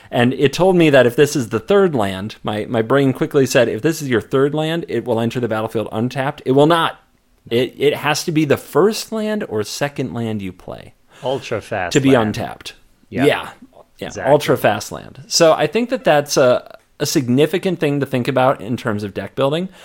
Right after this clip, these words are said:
Speaker 1: I also
Speaker 2: Mm-hmm.
Speaker 1: wanna talk about the deck building cost of these, because on one hand,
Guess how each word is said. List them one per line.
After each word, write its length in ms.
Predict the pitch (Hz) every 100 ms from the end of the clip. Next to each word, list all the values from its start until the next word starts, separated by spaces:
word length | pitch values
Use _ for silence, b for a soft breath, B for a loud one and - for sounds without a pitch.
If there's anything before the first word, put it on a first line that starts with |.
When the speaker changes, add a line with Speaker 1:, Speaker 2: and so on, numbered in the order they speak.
| B
Speaker 1:
I 160 | 110 147
also 200 | 160 196
Speaker 2:
Mm-hmm. 60 |
Speaker 1:
wanna 180 | 170 143
talk 280 | - 127 131
about 280 | 120 120 131
the 100 | 107
deck 260 | 110 -
building 420 | 135 123 120 110
cost 440 | - - 113 120 123
of 80 | 107
these, 260 | 123 139
because 380 | 135 117 127 -
on 220 | 127 120
one 180 | 170 240
hand, 340 | 196 135 127